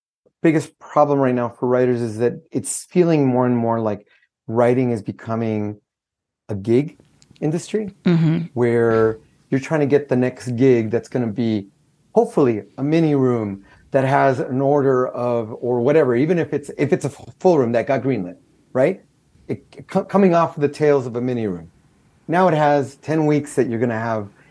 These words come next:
Speaker 1: employment, ten to twelve weeks. I know a lot of friends who are in this situation.
Speaker 2: Mm.
Speaker 1: It used to be twenty, fifteen, even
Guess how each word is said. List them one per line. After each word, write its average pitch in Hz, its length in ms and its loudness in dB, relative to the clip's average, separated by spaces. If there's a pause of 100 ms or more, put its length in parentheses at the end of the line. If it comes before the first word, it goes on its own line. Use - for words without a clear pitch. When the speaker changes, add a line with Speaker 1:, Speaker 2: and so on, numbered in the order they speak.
(100)
Speaker 1:
employment, 104 540 -4
ten 147 240 -4
to 139 80 -10
twelve 120 320 -4
weeks. - 380 -10
I 123 100 -2
know 131 160 2
a 123 140 0
lot 143 100 6
of 139 100 -4
friends 120 300 -2 (260)
who 135 80 0
are 117 40 4
in 101 100 -2
this 104 140 -8
situation. 104 600 -12 (220)
Speaker 2:
Mm. 175 400 2
Speaker 1:
It 139 120 2
used 170 340 0
to 190 80 2
be 127 640 2 (220)
twenty, 120 360 -4 (240)
fifteen, 107 540 -8
even 107 380 -6